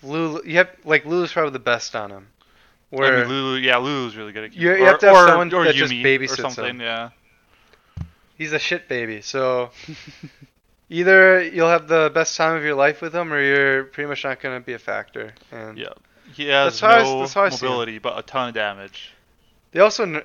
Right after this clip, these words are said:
Speaker 1: they nerfed him enough, so I think he's fine.
Speaker 2: True, but I think
Speaker 1: Cheers.
Speaker 2: Senna's also good too. I
Speaker 1: Cheers
Speaker 2: think
Speaker 1: to the
Speaker 2: S-,
Speaker 1: sad
Speaker 2: cheers.
Speaker 1: boy.
Speaker 2: Cheers, cheers. I actually, I, I'm, I'm debating moving Set to number, like, to number one,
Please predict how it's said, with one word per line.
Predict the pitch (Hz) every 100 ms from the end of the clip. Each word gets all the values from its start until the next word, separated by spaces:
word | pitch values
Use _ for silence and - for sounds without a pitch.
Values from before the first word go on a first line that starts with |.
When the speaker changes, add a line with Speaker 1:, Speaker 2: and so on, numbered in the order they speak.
| _
Speaker 1:
they | 175
nerfed | 151 165 -
him | 127
enough, | 107 107 104 -
so | - 123 117 117
I | 120
think | - 135
he's | 131
fine. | 156 147 123 _ _ _ _ _ _ _ _ _ _ _
Speaker 2:
True, | - 139 139 131 131 _ _
but | 139 131
I |
think | 156
Speaker 1:
Cheers. | 220 185
Speaker 2:
Senna's | 160 151 127
also | 117 120 113 _ _
good | 127 127
too. | 135
I | 147
Speaker 1:
Cheers | 202 -
Speaker 2:
think |
Speaker 1:
to | 190
the | 170
Speaker 2:
S-, | -
Speaker 1:
sad | 202 214
Speaker 2:
cheers. | 185 151 120 120
Speaker 1:
boy. | - _ - -
Speaker 2:
Cheers, | - 160 120 -
cheers. | 135 120 - _ - -
I | 220
actually, | 294 - 269 220
I, | 185 220 269
I'm, | 247 220 190 190
I'm | 294
debating | 254 220 240 226
moving | 208 196
Set | 175 165
to | 160
number, | 151 139 135
like, | 131 - -
to | 135
number | 135 123
one, | 110 104 110